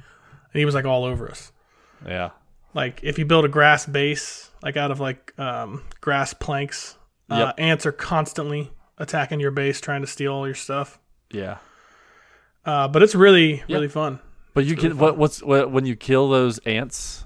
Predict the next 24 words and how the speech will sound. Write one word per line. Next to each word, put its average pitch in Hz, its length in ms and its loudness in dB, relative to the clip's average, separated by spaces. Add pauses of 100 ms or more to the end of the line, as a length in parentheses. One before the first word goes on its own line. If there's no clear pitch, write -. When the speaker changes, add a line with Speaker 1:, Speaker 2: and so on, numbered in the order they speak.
(120)
Speaker 2:
if 131 180 -2
you're 131 160 2
able 117 220 2
to 123 160 -4
kill 120 240 0
them, 120 240 -4
you 117 80 -8
know, 110 100 -4
some 175 180 -4
of 135 100 -2
them 113 200 2
are, 104 140 0
like, 101 260 -2
more 110 140 0
aggressive 98 400 -6
than, 101 220 -14
than 104 120 -4
others. 101 320 -2
Make 147 80 -6
Speaker 1:
There 165 140 6
Speaker 2:
sure 170 100 8
Speaker 1:
are 123 40 4
Speaker 2:
you 113 60 2
Speaker 1:
s-, - 160 -4